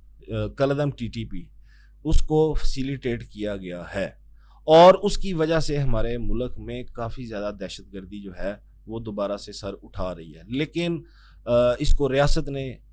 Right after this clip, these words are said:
अ, नए सिरे से और दोबारा से कुचलने का फ़ैसला किया है और आप, अ, आपको इस बात की इस, यहाँ से भी तस्दीक हो सकती है कि मोहसिन नकवी साहब को लगाया गया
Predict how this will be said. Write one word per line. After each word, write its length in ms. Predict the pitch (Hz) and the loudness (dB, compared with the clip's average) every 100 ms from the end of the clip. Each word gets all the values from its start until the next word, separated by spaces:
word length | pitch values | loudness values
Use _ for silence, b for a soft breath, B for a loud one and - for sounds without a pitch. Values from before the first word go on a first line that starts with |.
| - | -8
अ, 460 | 113 110 107 107 107 87 127 | -4 -2 0 -2 -6 -10 -2
नए 240 | 156 196 | 2 2
सिरे 260 | - 123 104 | 2 -2 -2
से 240 | 95 - - - - - | -8 -14 -18 -20 -20 -4
और 180 | 135 135 | -2 -2
दोबारा 440 | 139 156 156 175 | 0 6 8 10
से 300 | 165 127 - - | 6 2 -2 -8
कुचलने 420 | 143 135 147 139 123 | -12 -6 -6 -6 -8
का 160 | 131 | -12
फ़ैसला 400 | 117 98 - 151 | -10 -4 -2 -2
किया 260 | 151 156 156 | -2 -2 2
है 100 | 156 | 2
और 160 | 143 | 4
आप, 180 | 139 143 | 2 0
अ, 1200 | - - - 131 123 123 120 110 110 110 - - 127 | -4 -10 -6 -4 -4 -2 -2 -2 -4 -10 -16 -10 -6
आपको 360 | 127 131 139 | -6 -4 -8
इस 120 | 131 135 | -6 -4
बात 260 | 139 131 | -4 -4
की 140 | 135 120 | -8 -8
इस, 140 | - - - | -8 -10 -12
यहाँ 260 | 117 123 131 | -8 -8 -8
से 120 | 147 | -10
भी 100 | 151 | -4
तस्दीक 380 | 202 - 123 123 | -4 -4 -8 -12
हो 140 | 107 | -14
सकती 320 | - - 135 | -16 -18 -14
है 160 | 135 139 b b b b b b - 123 | -12 -12 b b b b b b -10 -4
कि 200 | 120 120 | -4 -4
मोहसिन 300 | 131 139 131 | -2 0 0
नकवी 260 | 110 135 | -2 -8
साहब 220 | 151 143 | -2 -2
को 100 | 143 | -2
लगाया 320 | 135 123 113 120 | -6 -4 -4 -4
गया 260 | 117 117 | -8 -12